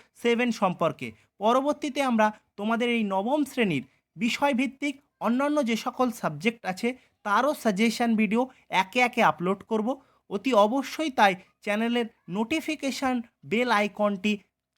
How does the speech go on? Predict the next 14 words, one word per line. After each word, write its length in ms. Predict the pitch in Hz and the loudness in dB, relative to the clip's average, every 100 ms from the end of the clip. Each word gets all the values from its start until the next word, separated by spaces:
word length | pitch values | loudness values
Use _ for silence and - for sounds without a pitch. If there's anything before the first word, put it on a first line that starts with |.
| - | -4
ক্লিক 220 | 247 277 - | -2 -2 -4
করে 200 | 254 254 | -2 0
রেখো 260 | 254 254 320 - _ | -2 -2 -6 -6 _
যাতে 260 | - 185 185 240 | -6 -6 -4 -2
তোমার 280 | 233 208 165 | 2 2 0
ভিডিও 340 | 160 190 226 | -2 2 4
আপলোড 340 | 214 214 208 - | 4 4 -2 -2
করার 280 | 185 180 180 | -4 -4 -4
সঙ্গে 260 | 180 196 220 | -4 -2 -2
সঙ্গে 320 | - 233 277 - _ | -2 -2 -4 -8 _
তোমার 240 | - 185 190 | -10 -4 -2
মোবাইলে 400 | 185 175 185 233 | -2 -2 0 0
নোটিফিকেশন 600 | 247 185 170 160 160 165 147 | -2 -4 -6 -6 -6 -6 -2
যায়। 200 | 143 | -4